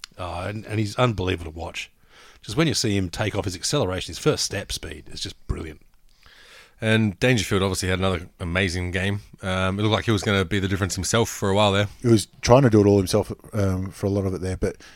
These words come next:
Speaker 3: um, I know it's a bit of a broken record to say it about Danger, but he wastes his kicks a lot.
Speaker 2: He does, yep.
Speaker 3: You know, he's got a fifty-five blast kick.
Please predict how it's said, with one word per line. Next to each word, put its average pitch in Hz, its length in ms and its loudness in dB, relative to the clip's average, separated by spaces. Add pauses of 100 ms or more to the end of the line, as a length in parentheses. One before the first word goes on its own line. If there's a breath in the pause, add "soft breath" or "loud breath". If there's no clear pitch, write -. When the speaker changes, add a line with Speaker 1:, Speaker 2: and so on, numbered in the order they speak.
(140 loud breath)
Speaker 3:
um, 110 380 0
I 120 100 -2
know 165 180 4
it's 170 120 -2
a 135 40 -2
bit 143 140 2
of 127 60 4
a 113 80 4
broken 101 280 4
record 107 260 2
to 95 60 -4
say 107 140 0
it 117 60 4
about 101 180 0
Danger, 107 300 -2
but 110 200 -4
he 113 140 -2
wastes 160 300 0
his 147 160 -6
kicks - 260 -8
a 135 60 -2
lot. 95 200 -4 (120)
Speaker 2:
He 117 80 -2
does, 120 320 0 (120)
yep. 113 140 0
Speaker 3:
You 120 60 2
know, 104 320 0
he's 123 260 0
got 143 160 4
a 131 80 6
fifty-five 135 800 2
blast 117 300 4
kick. - 340 -4